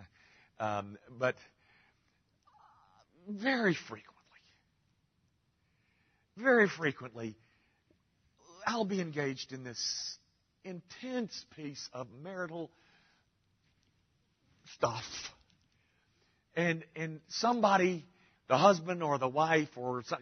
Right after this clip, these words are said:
usually the wife, 'cause we're, y'all are more prone to cry than we are, but, you know, the, the, the wives in the midst of this tough stuff,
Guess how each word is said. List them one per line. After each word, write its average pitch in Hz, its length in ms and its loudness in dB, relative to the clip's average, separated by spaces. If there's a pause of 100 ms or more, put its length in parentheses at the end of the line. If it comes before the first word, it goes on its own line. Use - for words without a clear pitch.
(100)
usually 160 360 0
the 117 120 -4
wife, 110 280 -2 (100)
'cause 110 240 -12 (140)
we're, 127 260 -4 (320)
y'all 123 140 2
are 120 40 4
more 120 140 -4
prone 120 280 -6
to - 40 -10
cry 101 320 0
than 98 140 -10
we 98 140 -10
are, 92 200 -6
but, 95 160 -10 (840)
you 175 80 -4
know, 175 220 2 (460)
the, 175 240 -6
the, 170 260 0 (520)
the 165 180 0
wives 202 600 -2
in 180 120 -4
the 170 80 -4
midst 190 360 -8
of 160 140 -4
this - 340 -6 (760)
tough 277 220 8 (420)
stuff, - 400 -4